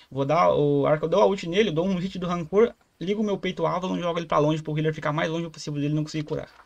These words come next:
Ó, vamos lá. Destaquei, sacou quatro vezes, liguei, bota, falei, "Major, tira o, tira o healer dele."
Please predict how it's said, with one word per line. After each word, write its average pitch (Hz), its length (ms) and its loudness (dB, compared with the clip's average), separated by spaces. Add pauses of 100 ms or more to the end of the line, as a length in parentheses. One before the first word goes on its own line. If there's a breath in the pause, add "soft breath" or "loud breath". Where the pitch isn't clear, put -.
(520)
Ó, 113 140 -14 (720)
vamos 120 160 -6
lá. 101 120 -12 (340)
Destaquei, 151 420 -4
sacou - 200 -8
quatro 131 200 -8
vezes, 143 180 0
liguei, 127 220 -2
bota, 147 260 0
falei, 143 160 0
"Major, 151 240 4
tira 180 160 -2
o, 190 100 0
tira 190 180 0
o - 20 2
healer 180 180 0
dele." 123 280 0